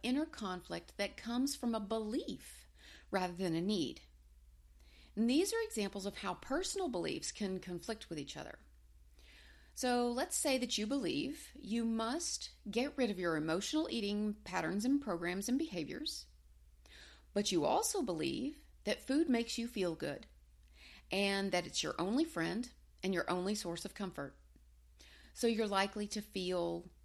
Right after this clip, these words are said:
fear at the idea of letting go of food and being abandoned, despair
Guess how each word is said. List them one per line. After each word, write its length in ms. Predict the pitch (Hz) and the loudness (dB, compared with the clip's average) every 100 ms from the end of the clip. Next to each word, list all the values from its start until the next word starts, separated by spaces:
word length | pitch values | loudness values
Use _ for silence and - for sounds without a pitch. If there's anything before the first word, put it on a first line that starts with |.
| - - | -20 -4
fear 380 | 269 440 - - - - | 0 0 -2 -6 -14 -2
at 180 | 185 185 | 0 2
the 140 | 185 | 2
idea 460 | 180 180 170 180 196 | 2 2 2 2 2
of 160 | - 156 | 0 0
letting 260 | 160 160 | 0 0
go 140 | 156 156 | 0 -2
of 100 | 147 | -2
food 440 | - 190 233 262 - - - - - | 0 2 2 -2 -8 -20 -20 -10 -4
and 140 | 175 | 0
being 240 | 175 180 | 2 2
abandoned, 640 | 180 220 240 247 190 160 - - - - - - - | 0 2 2 2 0 -6 -12 -18 -20 -20 -20 -20 -10
despair 760 | - 214 - - 226 359 90 | 0 2 2 4 4 4 0